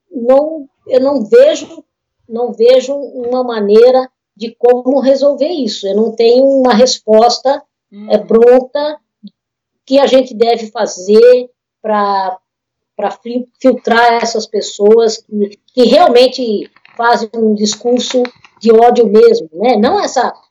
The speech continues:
Speaker 1: essa narrativa que eles tentam nos impor, né?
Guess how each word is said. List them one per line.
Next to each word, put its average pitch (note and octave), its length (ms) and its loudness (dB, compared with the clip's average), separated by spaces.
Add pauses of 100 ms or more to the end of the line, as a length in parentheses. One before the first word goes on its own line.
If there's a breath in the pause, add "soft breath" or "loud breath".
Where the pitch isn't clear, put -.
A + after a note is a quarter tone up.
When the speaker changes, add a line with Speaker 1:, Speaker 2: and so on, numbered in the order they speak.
(160)
Speaker 1:
essa G#3 320 -2
narrativa G#3+ 800 -4
que G#3 100 -4
eles G3 240 -4
tentam G#3+ 400 -2
nos G3+ 200 2
impor, F3 420 -4
né? A#3+ 240 -2